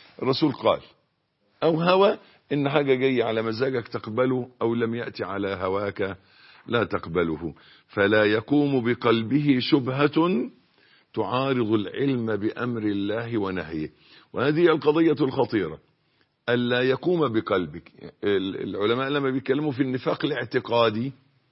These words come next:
بيقولوا إن من النفاق الاعتقادي المخرج من الملة أن يكره شيئاً مما جاء به الرسول ولو عمل به.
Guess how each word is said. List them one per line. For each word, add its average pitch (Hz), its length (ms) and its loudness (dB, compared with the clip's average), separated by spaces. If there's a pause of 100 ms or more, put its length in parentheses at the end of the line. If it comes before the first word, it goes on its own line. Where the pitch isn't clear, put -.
(1300)
بيقولوا 156 260 4
إن 143 200 2
من 143 160 0
النفاق 143 360 0
الاعتقادي 143 640 2
المخرج 139 560 0
من 120 160 2
الملة 117 540 2 (1200)
أن 123 400 0
يكره 160 640 2
شيئاً 151 540 2
مما 120 680 -2
جاء 127 440 0
به 151 180 2
الرسول 127 560 0
ولو 175 280 6
عمل 120 340 0
به. 82 100 -4